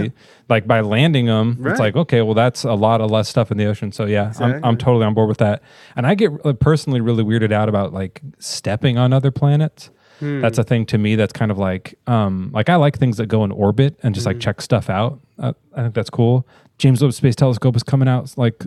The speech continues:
Speaker 2: maybe later this year. That's gonna be so cool. Like, a
Speaker 1: Sweet.
Speaker 2: bit better than Hubble. Like, pictures of other galaxies is gonna
Speaker 1: Whoa.
Speaker 2: freak all our minds out.
Speaker 1: I'm so
Speaker 2: So, like,
Speaker 1: ready.
Speaker 2: that's a, that's so cool. But, like,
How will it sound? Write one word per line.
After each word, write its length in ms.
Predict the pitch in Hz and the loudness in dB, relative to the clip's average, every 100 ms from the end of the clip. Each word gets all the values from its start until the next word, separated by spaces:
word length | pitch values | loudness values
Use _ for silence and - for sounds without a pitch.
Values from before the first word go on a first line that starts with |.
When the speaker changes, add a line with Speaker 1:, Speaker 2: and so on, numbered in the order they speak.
| 165 | -6
Speaker 2:
maybe 300 | 156 113 127 | 0 2 2
later 240 | 135 135 127 | 2 2 2
this 200 | 107 - | 0 2
year. 140 | 123 | 2
That's 140 | 117 - | 2 -2
gonna 120 | 110 | -6
be 60 | 95 | -6
so 400 | - - 117 104 | -10 -4 -4 -2
cool. 360 | - 117 117 | 0 2 4
Like, 220 | 104 98 | 2 -2
a 40 | - | -6
Speaker 1:
Sweet. 340 | 156 127 120 | -6 -6 0
Speaker 2:
bit 220 | 120 117 110 | 0 2 2
better 240 | 117 123 | 4 4
than 120 | 117 | 2
Hubble. 360 | 95 110 117 123 | 0 0 2 2
Like, 180 | 110 - | 0 0
pictures 300 | 123 - 107 | 0 0 0
of 80 | 107 | 0
other 160 | 107 | -2
galaxies 520 | 92 95 104 104 117 107 | -2 -4 -4 -2 -2 0
is 80 | 185 | 0
gonna 120 | 175 | 0
Speaker 1:
Whoa. 560 | 175 160 151 139 135 127 | 0 0 0 0 0 0
Speaker 2:
freak 180 | 131 113 | 0 2
all 100 | 110 | 0
our 60 | |
minds 280 | 104 107 113 | 2 0 0
out. 200 | 123 139 _ - - | 0 -2 _ -18 -12
Speaker 1:
I'm 140 | 120 | -12
so 160 | - 156 | -4 2
Speaker 2:
So, 80 | 135 | 4
like, 60 | 123 | 4
Speaker 1:
ready. 40 | 170 | 2
Speaker 2:
that's 200 | 131 110 | 2 2
a, 60 | 139 | 0
that's 300 | - 143 - | 2 0 0
so 280 | - 147 | 0 2
cool. 300 | 131 160 139 | 2 2 2
But, 180 | 110 123 | 2 0
like, 340 | 131 117 107 | 2 0 -2